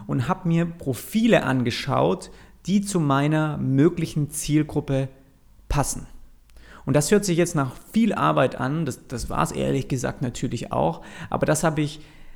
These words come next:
nebenbei gemacht. Also sprich, wenn ich mal irgendwie, ähm, im Zug unterwegs war oder geflogen bin oder abends im Bett.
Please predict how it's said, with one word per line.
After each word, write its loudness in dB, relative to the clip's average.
nebenbei 8
gemacht. -2
Also -2
sprich, -2
wenn 2
ich -2
mal 0
irgendwie, 2
ähm, -4
im 0
Zug 0
unterwegs 2
war 2
oder 0
geflogen 0
bin 0
oder 0
abends 0
im -2
Bett. -6